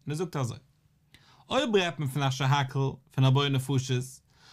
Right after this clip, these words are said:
דאס איז א שטיקל א שוואכערע ברכה, א קעגן בן שליש, א קעגן בית סמוכן." און פון דעם זאג איך,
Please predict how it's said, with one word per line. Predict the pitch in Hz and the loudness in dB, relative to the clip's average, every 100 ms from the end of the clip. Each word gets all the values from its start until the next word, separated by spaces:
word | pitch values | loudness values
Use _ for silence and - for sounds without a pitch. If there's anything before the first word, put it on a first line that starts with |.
| - | -10
דאס | - 269 | -6 -4
איז | |
א | 320 | -4
שטיקל | - 220 202 | -4 -4 -2
א | |
שוואכערע | - 170 202 208 - 180 | -2 -2 -2 -2 0 2
ברכה, | 156 165 175 143 135 | 2 2 2 2 0
א | 127 131 | 0 -4
קעגן | 131 170 156 151 | -2 0 0 0
בן | 143 131 | 0 0
שליש, | 131 127 107 98 - _ _ - | 2 0 0 -8 -18 _ _ -8
א | - | -6
קעגן | 131 170 185 165 | -2 -2 0 0
בית | 151 135 | 0 -2
סמוכן." | - 135 127 113 113 131 - _ _ _ _ _ 156 | -2 2 4 4 -2 -4 -10 _ _ _ _ _ -8
און | 139 | -2
פון | 175 | 0
דעם | 202 247 | 0 0
זאג | 196 180 131 | 0 0 0
איך, | 135 - | -2 -6